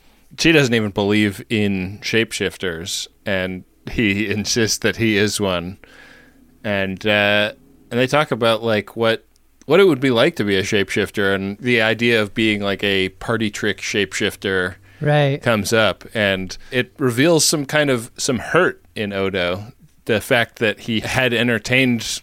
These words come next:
Speaker 1: people who asked him to change into the shape of something else frequently in the past and found that he felt used and like he wasn't developing real friendships with people because of it, and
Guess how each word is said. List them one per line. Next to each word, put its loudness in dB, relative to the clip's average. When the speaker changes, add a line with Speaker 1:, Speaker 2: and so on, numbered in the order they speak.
Speaker 1:
people 0
who 0
asked 0
him -4
to -6
change -2
into -4
the -2
shape 0
of -2
something -2
else -2
frequently 0
in -2
the -4
past -2
and -6
found 0
that -2
he -4
felt -2
used -2
and -4
like -2
he 2
wasn't -2
developing 0
real 2
friendships 0
with -4
people -4
because -2
of -4
it, -2
and -4